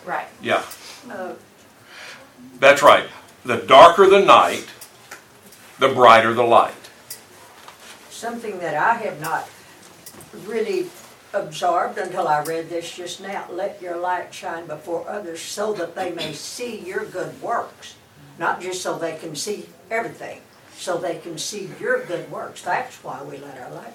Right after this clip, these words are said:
Speaker 3: shine. And these are good works. Or ignoring all of these attributes in somebody else is a good hard work. <laughs>
Speaker 2: Right.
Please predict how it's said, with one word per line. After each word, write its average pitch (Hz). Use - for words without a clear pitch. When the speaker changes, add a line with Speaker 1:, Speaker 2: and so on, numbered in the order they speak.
Speaker 3:
shine. -
And 156
these 165
are -
good 160
works. -
Or 170
ignoring 220
all 170
of -
these 165
attributes 160
in 170
somebody 151
else 175
is 170
a -
good 165
hard -
work. -
<laughs> -
Speaker 2:
Right. 120